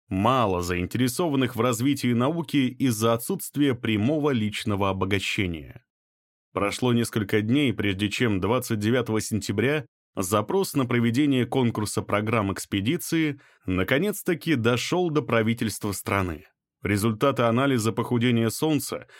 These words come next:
действительно требовали инструментального подхода к изучению эффекта коровы, как уфологи стали называть открытие, полагая, что некие пришельцы подцепили к солнышку шланг, как будто это была корова,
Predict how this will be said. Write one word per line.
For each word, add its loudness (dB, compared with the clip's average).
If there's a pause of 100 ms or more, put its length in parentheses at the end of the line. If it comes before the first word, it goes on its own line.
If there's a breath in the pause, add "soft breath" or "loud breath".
(200 loud breath)
действительно 0
требовали 0
инструментального 2
подхода -2
к -6
изучению 0
эффекта -2
коровы, 0 (360 soft breath)
как -2
уфологи 0
стали 0
называть 0
открытие, -4 (300)
полагая, 4
что -2
некие 0
пришельцы 0
подцепили 0
к -6
солнышку 0
шланг, -2 (100)
как -2
будто 0
это -2
была 2
корова, 0